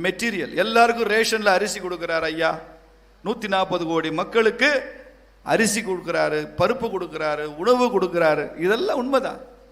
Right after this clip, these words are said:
ஆனால் ஒன்றை தெரிந்து கொள்ளுங்கள், உணவு ஊட்டுவது மாத்திரம் அரசியல் அல்ல.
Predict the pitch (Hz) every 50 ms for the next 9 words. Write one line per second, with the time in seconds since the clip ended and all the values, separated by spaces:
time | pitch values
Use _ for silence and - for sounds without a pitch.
0 | _ _ _ _ _ _ _ _ _ _ 135 147 165 190 220 202 170 170 165 165
1 | 156 151 160 175 202 226 208 214 185 170 156 143 123 127 - - - - - _
2 | _ _ _ _ _ _ - 139 151 180 208 233 247 240 233 233 233 233 - -
3 | 226 214 196 180 180 165 165 175 190 196 196 - 190 185 208 202 185 165 160 170
4 | 170 - 175 170 156 147 147 147 151 147 135